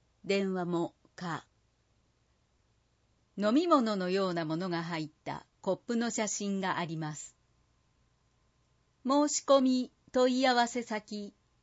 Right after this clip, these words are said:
健康課健康支援グループ。保健センター内。電話、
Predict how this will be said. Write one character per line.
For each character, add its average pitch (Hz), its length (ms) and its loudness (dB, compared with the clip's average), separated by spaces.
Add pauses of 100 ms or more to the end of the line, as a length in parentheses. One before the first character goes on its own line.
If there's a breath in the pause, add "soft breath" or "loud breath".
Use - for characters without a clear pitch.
(840)
健 339 220 4
康 320 360 0
課 285 360 2 (160)
健 330 220 2
康 339 380 -2
支 311 140 -2
援 320 260 2
グ 311 140 -2
ル 302 80 -2 (160)
ー - 20 -4
プ。 143 360 -8 (1200)
保 214 140 -2
健 349 300 0
セ 349 200 -2
ン 320 80 2
タ 320 120 0
ー 294 180 2
内。 160 340 -4 (840)
電 208 300 0
話、 190 300 0